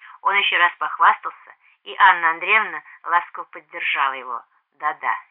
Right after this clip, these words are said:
это замечательно». А едва затворив за ним дверь, добавила: «Всегда четыре с половиной года». Несколькими годами раньше она уже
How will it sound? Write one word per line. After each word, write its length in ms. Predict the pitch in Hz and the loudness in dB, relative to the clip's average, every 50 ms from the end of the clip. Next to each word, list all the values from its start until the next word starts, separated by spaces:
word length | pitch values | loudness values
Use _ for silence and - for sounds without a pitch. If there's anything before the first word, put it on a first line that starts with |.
| _ | _
это 320 | 175 214 233 - - 185 151 | -10 -8 -8 -8 -12 -16 -18
замечательно». 760 | 147 151 139 120 - - - - - _ - - _ _ _ _ _ _ _ _ - - - - | -18 -20 -20 -18 -16 -16 -16 -16 -16 _ -20 -20 _ _ _ _ _ _ _ _ -20 -20 -12 -4
А 140 | - 180 196 | 0 2 2
едва 240 | 196 196 202 208 202 | 2 2 2 0 0
затворив 400 | 208 202 - - 196 196 196 185 180 | 0 -2 -4 -4 -2 -2 -2 -2 -4
за 100 | 196 190 | -6 -6
ним 160 | 190 190 185 | -6 -8 -8
дверь, 220 | 180 214 240 196 | -6 -6 -6 -4
добавила: 580 | 175 175 170 165 151 139 131 127 113 117 131 - _ _ _ _ _ _ _ _ _ _ | -2 -2 -2 -2 -4 -6 -4 -6 -8 -8 -12 -14 _ _ _ _ _ _ _ _ _ _
«Всегда 320 | _ 165 165 165 175 220 254 - | _ -20 -18 -8 -6 -6 -6 -4
четыре 480 | - - 180 165 _ - 175 185 196 | -6 -8 -8 -8 _ -18 -18 -18 -18
с 80 | 160 - | -20 -18
половиной 460 | - 165 147 139 127 127 143 156 151 | -16 -14 -14 -14 -14 -16 -20 -20 -20
года». 320 | 139 _ 98 - - - _ _ _ _ _ _ _ _ _ _ _ _ _ _ _ _ _ _ | -20 _ -18 -18 -18 -20 _ _ _ _ _ _ _ _ _ _ _ _ _ _ _ _ _ _
Несколькими 480 | - 233 247 - 247 240 247 226 220 214 | -12 -12 -10 -10 -8 -8 -6 -6 -4 -4
годами 340 | 208 214 208 214 214 208 | -4 -2 0 -2 -2 -2
раньше 400 | 202 202 233 254 254 - - - | 0 2 2 2 2 2 0 -2
она 240 | 175 180 185 196 196 | -2 0 0 0 0
уже 320 | 196 202 - 196 196 - | 0 -2 -2 -2 -4 -4